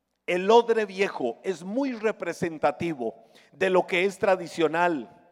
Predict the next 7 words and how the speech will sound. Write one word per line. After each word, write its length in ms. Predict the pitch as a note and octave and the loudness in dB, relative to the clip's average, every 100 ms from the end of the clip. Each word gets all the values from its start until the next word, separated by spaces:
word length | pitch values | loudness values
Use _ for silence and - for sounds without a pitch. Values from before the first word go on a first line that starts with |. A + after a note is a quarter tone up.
| _ _ | _ _
lo 160 | G3 A#3 | 2 4
que 260 | A#3 B3 C#4 | 4 2 2
es 140 | - | -4
en 120 | B3 | -4
nosotros 580 | A3+ G3+ B3+ B3 B3 A#3 | -4 2 0 4 4 4
la 260 | A3 A#3 A#3 | 0 -2 0
costumbre, 800 | A#3+ - - D4 C4 C4 A#3+ | -2 -2 0 0 4 6 6